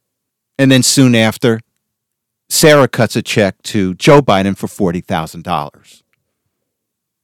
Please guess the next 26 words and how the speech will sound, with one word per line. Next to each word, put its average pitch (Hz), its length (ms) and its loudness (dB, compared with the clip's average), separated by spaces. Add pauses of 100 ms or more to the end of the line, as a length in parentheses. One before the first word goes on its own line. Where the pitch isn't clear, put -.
(200)
Now, 139 100 2
the 147 160 4
interesting 170 460 0
thing 175 260 0
is 104 380 -2
that, 113 280 -2
is 107 260 -4
that 101 420 -2
the - 80 -8
forty 220 280 2
thousand 123 420 0
dollars 127 440 2
is 110 460 -8 (800)
exactly 165 540 2
ten 165 260 2
percent 147 400 0
of 127 100 0
the 117 80 -2
four 139 300 0
hundred 123 260 -2
thousand 113 380 0
dollars 120 640 0 (520)
that 127 180 -2
was 104 180 -2
wired 120 480 4
from 101 440 -4